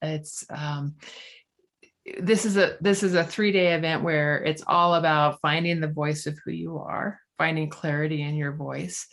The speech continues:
finding clarity in your purpose, your why, and, um, building the vision of what you want your business to be, and then really stepping into your visibility and getting out into the world in bigger ways. It's, and it's, it's, I do this in November every year because it's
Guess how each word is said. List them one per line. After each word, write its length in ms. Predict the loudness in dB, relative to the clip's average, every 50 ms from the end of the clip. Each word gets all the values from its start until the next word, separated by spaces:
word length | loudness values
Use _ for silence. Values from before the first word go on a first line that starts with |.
| -20 -20 -20 -20 -20 -20 -20 -20 _ _ _ -20 -20 -20 _ _ _ -20 -18 -8 -2
finding 280 | -2 0 0 0 -2 -4
clarity 440 | -2 -2 -2 0 0 0 -2 -2
in 140 | -2 -2 0
your 140 | 0 -2 -2
purpose, 520 | -6 -6 -4 -4 -4 -4 -6 -8 -8 -6
your 140 | -4 -4 -4 -4
why, 600 | -6 -6 -6 -6 -6 -6 -6 -6 -6 -6 -6 -8 -12 -20 -20 -20 -20 -20 -20 _ _ -2
and, 540 | 0 2 2 2 2 2 2 0 -4 -8 -8 -6
um, 220 | -2 -2 0 0 0
building 320 | 2 2 2 2 2 2
the 60 | 2 2
vision 320 | 2 2 2 2 2 0 -2
of 80 | -2
what 160 | -2 -2 -2
you 100 | -2 -2
want 220 | -2 0 -2 -2 -4
your 160 | -4 -4 -2
business 500 | -2 -2 -2 -2 -2 -2 -4 -4 -4 -6
to 80 | -8 -8
be, 600 | -8 -6 -4 -2 -2 -2 -2 -4 -6 -8 -10 _
and 180 | -4 0 2 2
then 180 | 4 4 4 2
really 240 | 2 0 -2 -2
stepping 400 | -4 -4 -6 -6 -6 -4 -2 -2
into 220 | 0 0 -2 -2 -4 -8
your 140 | -8 -8
visibility 920 | -6 -6 -6 -6 -6 -8 -6 -6 -4 -4 -4 -4 -4 -4 -4 -4 -6 -8 _ _ -8
and 420 | -6 -4 -2 0 0 -2 -2 -4 -8 -16 -20 -20 -20 -20 -20 -20 -20 _ -10
getting 360 | 0 2 2 4 4 2 2 2
out 140 | 2 2 0
into 140 | -2 -4 -4
the 80 | -4 -2
world 340 | -2 -2 -4 -4 -4 -4
in 140 | -2 -2 -2
bigger 320 | -2 -2 -4 -4 -6 -6 -6
ways. 500 | -6 -6 -8 -8 -8 -10 -10 -12 -8 -4
It's, 300 | -4 -4 -4 -4 -12 -8
and 140 | -6 -4 -2
it's, 240 | -2 -4 -6 -6 -4
it's, 320 | -4 -4 -4 -6 -14 -14 -6 -2
I 140 | -2 0
do 280 | 0 0 0 2 2 2
this 320 | 2 2 2 2 2 2
in 100 | -2 -2
November 520 | -2 0 0 0 0 0 0 0 0 0 0
every 240 | 0 0 -2 -2 -2
year 160 | -2 -4 -4
because 520 | -4 -4 -6 -6 -6 -4 -4 -2 -2 -2
it's 300 | -4 -4 -4 -6 -12 -12